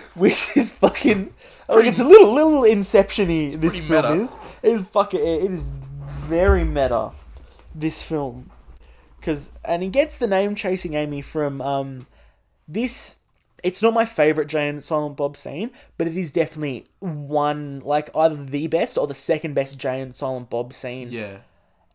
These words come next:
Speaker 1: ever in
Speaker 2: It's,
Speaker 1: any of his
Speaker 2: it's
Speaker 1: fucking
Speaker 2: brilliant.
Speaker 1: films. It is brilliant.
Speaker 2: It, oh,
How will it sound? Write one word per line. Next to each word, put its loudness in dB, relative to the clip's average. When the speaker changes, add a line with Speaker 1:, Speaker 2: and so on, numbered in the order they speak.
Speaker 1:
ever 2
in -10
Speaker 2:
It's, -6
Speaker 1:
any 2
of 0
his -2
Speaker 2:
it's -4
Speaker 1:
fucking -4
Speaker 2:
brilliant. -6
Speaker 1:
films. -14
It -10
is -8
brilliant. -8
Speaker 2:
It, -12
oh, -20